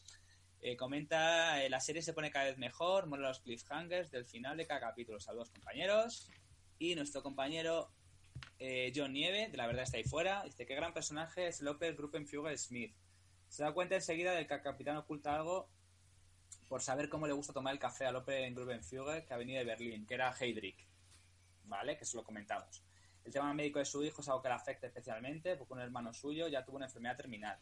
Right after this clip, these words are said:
que lo hemos estado comentando. Cuando la esposa dice, "Ahora el Reich no permite que la gente con ese tipo de enfermedades sufra, gracias a Dios", es un ejemplo de lo claro que la sociedad pro-nazi lo tiene ese aspecto. Saludos. Es verdad,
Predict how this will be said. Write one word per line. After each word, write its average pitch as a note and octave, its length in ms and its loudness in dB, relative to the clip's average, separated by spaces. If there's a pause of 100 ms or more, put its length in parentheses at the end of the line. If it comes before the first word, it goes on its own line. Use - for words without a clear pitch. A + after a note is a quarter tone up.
(320)
que G#2 120 -8
lo G#2+ 60 -4
hemos G#2+ 140 -6
estado G2+ 140 -8
comentando. G#2+ 640 -6 (600)
Cuando C3 240 0
la C3 80 2
esposa D3+ 300 0
dice, D3+ 500 2
"Ahora C#3 260 4
el D#3+ 80 2
Reich D#3 300 -2
no D3 80 -4
permite C#3+ 480 -2
que C3 100 -8
la B2 120 -2
gente C#3 280 -6
con B2+ 100 -2
ese B2 160 -6
tipo B2+ 160 -6
de B2 60 -4
enfermedades A#2 600 -2
sufra, B2+ 360 -6
gracias A#2+ 300 -6
a A2+ 80 0
Dios", A#2+ 400 -4 (380)
es C#3 80 -10
un D#3 80 -2
ejemplo D#3+ 420 -2
de D#3 100 0
lo B2+ 140 0
claro D3 300 0
que D3+ 60 -2
la B2+ 100 0
sociedad B2+ 520 -2
pro-nazi C#3 640 -2 (260)
lo B2 120 -4
tiene C3+ 220 -4
ese C3 140 -4
aspecto. - 440 -10 (140)
Saludos. G#2+ 500 -6 (460)
Es C3 120 4
verdad, B2+ 380 4